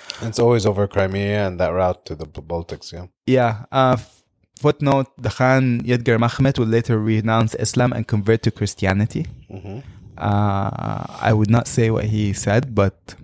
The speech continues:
Speaker 2: he just said that he loves and worships Jesus. That's all I'm gonna say about that quote. Uh, he said something later, but, um, it's kind of blasphemous. Okay?
Speaker 1: Blasphemous to whom?
Speaker 2: <laughs> So after his triumphant return from Kazan,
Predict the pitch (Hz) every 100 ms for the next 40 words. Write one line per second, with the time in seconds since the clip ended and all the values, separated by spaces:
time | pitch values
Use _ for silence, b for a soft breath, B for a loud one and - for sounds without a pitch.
0 | - - 110 104 104 - 101 95 - 92
1 | 98 98 95 92 92 92 82 80 90 -
2 | 85 - - _ _ 90 - 101 95 95
3 | 90 - - 87 95 - - 101 - -
4 | b b b b b - 90 120 110 107
5 | 107 101 104 104 90 90 - 82 82 -
6 | - - - - - - - 95 92 -
7 | - 95 98 90 - - 92 90 85 -
8 | - b - 107 95 101 104 107 101 -
9 | 92 101 - _ _ - - 95 92 82
10 | - - _ B B B - 151 170 180
11 | 156 - 135 143 147 131 123 131 123 120
12 | 107 104 95 98 104